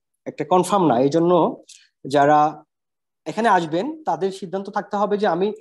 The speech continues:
graduation করে যেন ভালো কোনো কান্ট্রিতে move করতে পারি, এই সিদ্ধান্ত নিয়ে আসতে হবে। Third যে কথা, কথা, আহ, দেশের কথা বলবো, Japan। Japan হচ্ছে এমন একটি দেশ যেখানে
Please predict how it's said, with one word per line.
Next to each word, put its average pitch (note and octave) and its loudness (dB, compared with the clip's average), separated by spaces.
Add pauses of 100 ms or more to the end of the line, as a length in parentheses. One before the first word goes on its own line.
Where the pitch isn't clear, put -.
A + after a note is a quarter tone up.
(240)
graduation F3 -2
করে A3 -2
যেন A3+ -4
ভালো F3+ -6
কোনো F#3 -10
কান্ট্রিতে E3+ -6
move D#3+ -6
করতে B2 -14
পারি, - -20 (380)
এই F3 -2
সিদ্ধান্ত E3+ -8
নিয়ে C#3 -2
আসতে A2+ -12
হবে। - -18 (1080)
Third G#3+ 0 (180)
যে F3+ 0
কথা, A3 2 (180)
কথা, G#3 -8
আহ, C3+ -6
দেশের E3 -4
কথা G3 -4
বলবো, D#3+ -2
Japan। D3 -4 (520)
Japan G#3+ -4
হচ্ছে B3 -6 (580)
এমন G#3+ -2
একটি A#3+ -12
দেশ D#3+ -6
যেখানে G#3+ -6